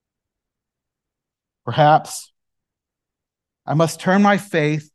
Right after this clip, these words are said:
to the inner spiritual church, the church within the church, as the true ecclesia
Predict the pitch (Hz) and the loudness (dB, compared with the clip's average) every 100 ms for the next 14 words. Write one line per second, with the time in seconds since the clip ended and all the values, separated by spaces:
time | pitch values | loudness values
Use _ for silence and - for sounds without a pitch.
0 | - 170 165 196 214 196 - - 190 180 | -4 -4 -4 -2 0 0 -4 -4 -2 -2
1 | 190 160 - 117 110 - - - _ _ | -4 -8 -10 -16 -18 -16 -20 -20 _ _
2 | _ _ _ - - 139 - 214 208 190 | _ _ _ -20 -6 -4 2 2 2 0
3 | 208 208 190 - 135 113 110 - - _ | 2 4 2 0 -8 -8 -10 -18 -18 _
4 | _ - 156 156 160 156 - 233 233 220 | _ -4 -2 0 -2 -4 0 4 4 2
5 | 190 190 202 175 - 156 151 113 | -2 -2 -2 -2 -4 -6 -4 -6